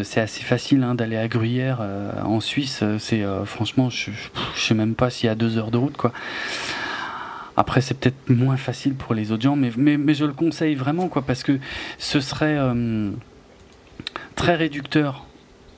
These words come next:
de, de, de considérer que, que les travaux de Giger se, se, se bornent à Alien, quoi. Évidemment, il y a une partie du musée qui est consi-,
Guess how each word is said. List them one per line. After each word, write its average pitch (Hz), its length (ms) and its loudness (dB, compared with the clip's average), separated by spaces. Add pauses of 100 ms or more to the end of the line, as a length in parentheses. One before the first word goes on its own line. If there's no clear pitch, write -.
(160)
de, 120 520 4
de, 120 360 0
de 113 140 0
considérer 131 640 0
que, 110 340 0
que 110 160 0
les 110 140 0
travaux 123 320 2
de 120 100 -4
Giger 123 400 2
se, 104 300 0
se, 101 300 0
se - 180 -2
bornent 110 300 4
à 95 120 -4
Alien, 117 400 2
quoi. 107 140 0 (240)
Évidemment, 156 360 6
il 156 80 2
y 135 40 0
a 127 40 0
une 120 140 0
partie - 320 -2
du 131 120 4
musée 127 320 0
qui - 160 -4
est - 20 -4
consi-, - 360 -2